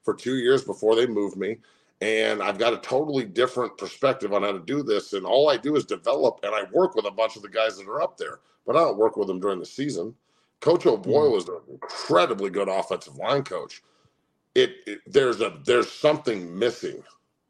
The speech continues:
Speaker 1: And, and I,
Speaker 2: Sounds
Speaker 1: it might be Coach Lewis's system. It might be, it, it, it might, like, for example, if you're going to run play action looks out of shotgun, well, you have to be able to run the ball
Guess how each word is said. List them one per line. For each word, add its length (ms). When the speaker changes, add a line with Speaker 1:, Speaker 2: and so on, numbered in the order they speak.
Speaker 1:
And, 180
and 200
I, 120
Speaker 2:
Sounds 140
Speaker 1:
it 140
might 340
be 120
Coach 360
Lewis's 520
system. 480
It 120
might 300
be, 460
it, 200
it, 220
it 220
might, 400
like, 380
for 160
example, 600
if 200
you're 260
going 420
to 540
run 360
play 320
action 400
looks 320
out 180
of 120
shotgun, 600
well, 140
you 100
have 200
to 80
be 100
able 120
to 220
run 200
the 80
ball 640